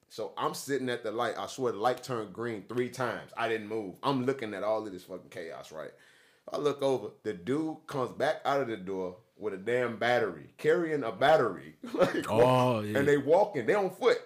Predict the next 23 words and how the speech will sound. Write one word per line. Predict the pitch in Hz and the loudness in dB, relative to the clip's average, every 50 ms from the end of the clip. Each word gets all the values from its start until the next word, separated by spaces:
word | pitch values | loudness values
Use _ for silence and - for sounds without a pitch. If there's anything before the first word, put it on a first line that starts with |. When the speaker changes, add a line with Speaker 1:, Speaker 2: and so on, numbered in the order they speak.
| - | -12
Speaker 1:
So | - - 127 123 | -10 -4 -2 0
wherever | 123 131 147 160 160 | 0 2 0 0 0
their | 170 165 | -2 -6
car | - - - 185 190 175 | -6 -4 -2 2 4 4
is | 143 113 107 | 4 4 2
at, | 117 98 - | -4 -4 -2
gotta | 117 127 123 104 | -2 -4 -4 -4
be | 92 98 95 90 90 - _ _ _ _ _ _ _ _ _ | -8 -12 -14 -16 -16 -18 _ _ _ _ _ _ _ _ _
far | _ 120 123 120 113 | _ 0 2 2 2
away. | 107 113 110 95 80 - _ _ _ 78 | 0 0 -2 -4 -6 -10 _ _ _ -14
Speaker 2:
Yeah. | 80 80 78 78 78 76 - - | -12 -12 -10 -12 -12 -14 -6 0
Speaker 1:
I | 101 110 | 0 4
look | 127 147 151 151 151 | 4 4 4 4 2
up | 151 135 | 0 0
again. | 135 123 107 117 120 117 117 117 110 110 113 - _ _ _ _ _ _ _ | 0 -2 -2 -2 -2 -2 -2 -2 -4 -6 -8 -12 _ _ _ _ _ _ _
I | _ 92 101 | _ -8 -8
see | 101 - - 120 113 107 104 107 107 _ _ _ _ _ _ | -8 -8 -8 -8 -8 -8 -8 -12 -14 _ _ _ _ _ _
a | 98 98 101 | -6 -4 -2
Latino | 104 107 104 - - 143 139 135 131 131 117 | -2 -2 -4 -4 -4 -4 -2 0 0 -2 0
girl, | 107 123 110 101 | 0 0 -2 -2
two | - - 170 170 160 147 | -2 -2 0 2 4 4
of | 101 92 - | 4 4 0
'em. | 82 65 | -6 -14